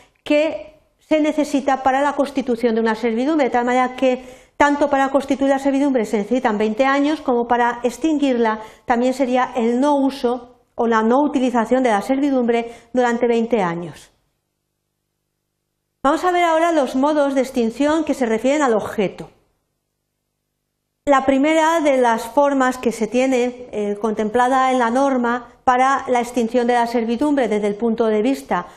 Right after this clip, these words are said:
o desde la afección al objeto sería que se destruyese o se hubiese un cambio de estado de los predios que haga imposible el uso de la servidumbre.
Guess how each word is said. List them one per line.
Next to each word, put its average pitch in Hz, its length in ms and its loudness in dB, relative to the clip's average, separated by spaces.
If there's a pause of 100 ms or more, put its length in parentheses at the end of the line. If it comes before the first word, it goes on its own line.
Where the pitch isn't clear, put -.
(140)
o 233 140 0
desde 220 240 0
la 208 100 2
afección 247 640 -2
al 208 160 0
objeto 262 640 0 (240)
sería 302 500 2 (160)
que 302 160 0
se 302 180 -2
destruyese 254 920 0
o 262 160 0
se 269 100 -4
hubiese 240 440 0
un 262 140 0
cambio 247 360 2
de 262 60 2
estado 247 380 0
de 254 120 0
los 254 180 -4
predios 202 640 -2 (640)
que 277 120 2
haga 262 200 2
imposible 294 560 0
el 269 120 0
uso 277 340 0
de 254 200 -2
la 262 120 0
servidumbre. 202 720 -4